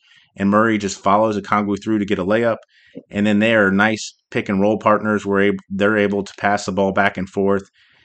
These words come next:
and Okongwu has pretty nice hands to get some of the lower passes from Murray and get buckets. Getting to Onyeka, Onyeka Okongwu, who came off the bench, he was nice. He had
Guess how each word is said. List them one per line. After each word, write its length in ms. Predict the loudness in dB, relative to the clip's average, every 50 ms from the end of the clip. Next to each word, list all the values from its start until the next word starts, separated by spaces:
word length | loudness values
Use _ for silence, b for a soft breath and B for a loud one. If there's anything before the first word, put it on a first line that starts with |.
| b b
and 240 | -4 -2 0 0 0
Okongwu 500 | -2 -4 -2 0 0 2 2 0 0 2
has 180 | 0 0 -2 -2
pretty 240 | -4 -2 0 0 2
nice 260 | 0 0 -2 -2 -4
hands 320 | -2 -2 -2 -2 -2 -4
to 80 | -6 -4
get 180 | -2 -2 -2
some 140 | -2 -2 -4
of 120 | -4 -4 -4
the 100 | -4 -2
lower 280 | 0 0 0 0 -2
passes 560 | -2 0 2 2 2 2 2 0 -2 -2 -2
from 240 | -4 -6 -4 -2 0
Murray 420 | 0 2 2 2 2 0 -2 -4 b b b b b b b b _
and 140 | -4 -2 0
get 200 | 0 0 0 0
buckets. 560 | 0 0 0 0 -2 -8 -12 -12 -14 -18 -18 b b b b b b b 0
Getting 280 | 2 2 4 2 0
to 120 | 0 0 0
Onyeka, 400 | 2 2 0 0 -2 -4 -8 -10 -10 _
Onyeka 460 | -4 -2 -2 -2 -2 -2 -4 -4 -6 -6
Okongwu, 400 | -4 -2 -2 -2 -2 -2 -2 -4
who 100 | -4 -6
came 260 | -6 -4 -4 -2 -2
off 160 | -2 -4 -4
the 80 | -6 -4
bench, 400 | -2 0 0 0 -2 -4 -8 -14 b b b b b b b b b b
he 160 | _ -4 0
was 260 | 2 2 2 2 0
nice. 320 | 0 -2 0 -2 -4 -6 -4
He 100 | -4 -4
had 100 | -4